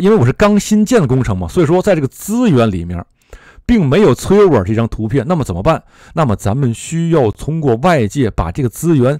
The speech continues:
加到咱们的工程中来，然后咱们才能够识别到它。怎么加？咱们试一下。那行，这地方呢，我给您准备一张老崔的图片，这没说的，对吧？拿过来。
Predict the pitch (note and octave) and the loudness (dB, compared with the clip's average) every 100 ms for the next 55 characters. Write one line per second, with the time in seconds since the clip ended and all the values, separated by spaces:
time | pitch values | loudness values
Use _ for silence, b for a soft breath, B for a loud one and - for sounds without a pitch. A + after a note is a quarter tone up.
0 | - - F#3+ F3 F3 F3+ A#2 A#2 A#2+ A#2+ | -8 -2 -2 0 0 2 2 0 -2 -2
1 | - E3+ F3 - D3 D#3+ - G3+ F3 D3+ | -2 -2 -2 -4 -6 -4 -2 0 2 2
2 | D#3 B B B A#2+ C3+ F#3 G3+ F3+ - | 0 B B B 0 2 2 2 0 -2
3 | _ G#2 A2+ G2 - A2+ A2 G#2+ A#2 G#2+ | _ -2 0 -2 -4 -2 -2 -2 -4 -4
4 | F2+ - G#2 A2+ G2+ A2+ A#2+ F2 - D3 | -6 -6 -4 -2 0 0 -2 -2 -4 -6
5 | - - F2 G2+ F#3 D#3+ - A#2 - - | -6 -8 -6 -2 0 0 -2 -6 -8 -6
6 | C#3 F2 A2+ - - _ _ b b b | -6 -6 -4 -4 -4 _ _ b b b
7 | b b b b b b - D3+ E3 G#3+ | b b b b b b -2 0 2 2
8 | E3+ F3 D#3+ D3 D3+ C#3+ D#3+ _ A#2 A#2 | 2 0 -2 -2 -2 -2 -4 _ -4 0
9 | C#3+ D3+ D#3+ A#2 F2 F#2+ - F3+ C3 - | 0 0 0 0 -2 -6 -4 0 0 -2
10 | C#3 C#3+ D#3 C3+ A#2+ A#2+ D#3 - G3 G3+ | -6 -2 -2 -2 -2 -4 -4 -4 0 2
11 | D3 D#3 D3+ - B2 B2+ E3 C3 G2 | 2 2 0 -2 -6 -4 -2 0 0